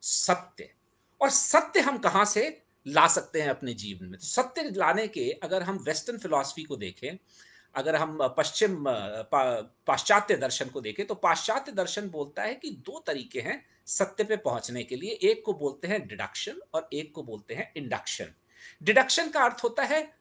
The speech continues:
निगमन। निगमन का मतलब कि मान लीजिए मैं बोलूं कि सारी गाय काले रंग की होती हैं, फिर मैं बोलूं ये जो क है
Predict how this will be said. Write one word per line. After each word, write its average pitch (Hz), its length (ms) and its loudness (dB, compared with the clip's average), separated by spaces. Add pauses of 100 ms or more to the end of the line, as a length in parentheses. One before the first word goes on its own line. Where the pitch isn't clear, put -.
निगमन। 165 560 4 (360)
निगमन 285 340 6
का 262 120 2
मतलब 190 440 0
कि 247 80 -6
मान 180 300 4
लीजिए 214 240 2
मैं 175 220 0
बोलूं 131 400 -6 (440)
कि 247 400 -6 (680)
सारी 220 600 2
गाय 143 340 2 (580)
काले 175 260 8
रंग 143 200 2
की 131 100 -8
होती 90 340 -12
हैं, 71 220 -20 (400)
फिर 262 140 10
मैं 262 220 2
बोलूं 151 380 -2 (540)
ये 208 220 0
जो - 260 -2 (100)
क 294 200 12
है 127 380 -2